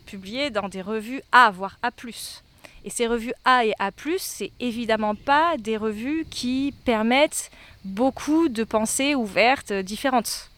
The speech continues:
Donc, euh, c'est, il y a du qualitatif en économie, mais du coup, le qualitatif, faut faire attention parce que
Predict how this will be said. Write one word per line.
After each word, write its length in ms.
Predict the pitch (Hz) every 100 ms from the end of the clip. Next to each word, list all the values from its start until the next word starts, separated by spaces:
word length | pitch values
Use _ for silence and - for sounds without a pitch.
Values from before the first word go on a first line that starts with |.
| - - - - - _
Donc, 360 | 190 220 262 -
euh, 120 | 214
c'est, 340 | 196 - - 208
il 60 |
y 80 | 190
a 40 | 269
du 120 | 311
qualitatif 600 | 320 302 254 233 302 -
en 100 | 202
économie, 440 | 202 214 226 359
mais 260 | 320 220 -
du 140 | 202 220
coup, 160 | 339
le 100 | 294
qualitatif, 560 | 240 254 247 254 - 359
faut 160 | -
faire 140 | 226 226
attention 380 | 214 254 294 349
parce 120 |
que 80 | 240